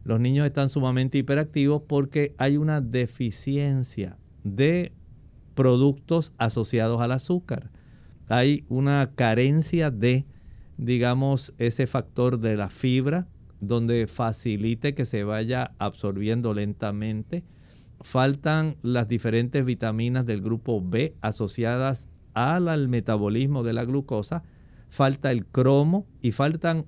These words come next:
otros minerales que están asociados al procesamiento de la glucosa en el cerebro.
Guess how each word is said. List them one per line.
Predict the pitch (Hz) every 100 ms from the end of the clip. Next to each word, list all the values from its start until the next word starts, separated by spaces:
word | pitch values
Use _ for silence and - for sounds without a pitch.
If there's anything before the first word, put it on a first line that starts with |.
| -
otros | 156 185 190
minerales | 190 185 190 160 160
que | 151
están | 131 - 139 156 -
asociados | 135 117 110 - 127 180 175 156 151
al | - 147
procesamiento | 151 135 123 123 113 110 120 135 139
de | 120
la | 117
glucosa | 123 135 135 113 117
en | 104
el | 98
cerebro. | - 127 190 185 113